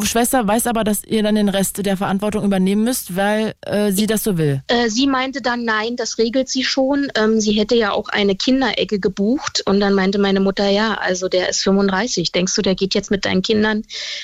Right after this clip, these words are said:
Speaker 2: auf eine Hüpfeburg?"
Speaker 1: <laughs>
Speaker 2: Also so ist die Denke. Ähm, und so funktioniert's ja einfach nicht.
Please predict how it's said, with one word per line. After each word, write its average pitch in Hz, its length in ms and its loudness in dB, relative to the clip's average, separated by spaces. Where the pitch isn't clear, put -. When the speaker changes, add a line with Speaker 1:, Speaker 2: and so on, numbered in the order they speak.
Speaker 2:
auf - 180 2
eine 196 160 4
Hüpfeburg?" 381 680 0
Speaker 1:
<laughs> - 80 2
Speaker 2:
Also 226 460 4
so 247 300 -2
ist - 220 -6
die 254 80 2
Denke. 233 440 0
Ähm, 196 260 0
und 202 140 2
so 208 140 4
funktioniert's 208 480 0
ja 214 100 0
einfach - 300 -6
nicht. - 300 -4